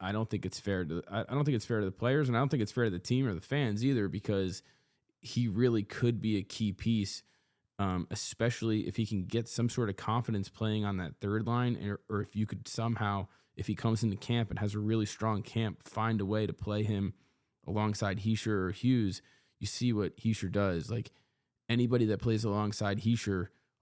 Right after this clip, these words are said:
always plays above their head. I think he makes everyone around him better. He plays very strong down the middle of the ice. He plays, you know, defensively and makes up for, um, younger players who might have defensive deficiencies. So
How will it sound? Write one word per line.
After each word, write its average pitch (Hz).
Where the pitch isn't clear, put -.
always 120
plays 107
above 98
their 92
head. 92
I 95
think 98
he 104
makes 95
everyone 110
around 98
him 90
better. 87
He 98
plays 92
very 110
strong 104
down 92
the 90
middle 95
of 90
the -
ice. 92
He 87
plays, 107
you 101
know, 85
defensively 113
and 90
makes 110
up 104
for, 98
um, 85
younger 110
players 104
who 95
might 101
have 101
defensive 101
deficiencies. 101
So 101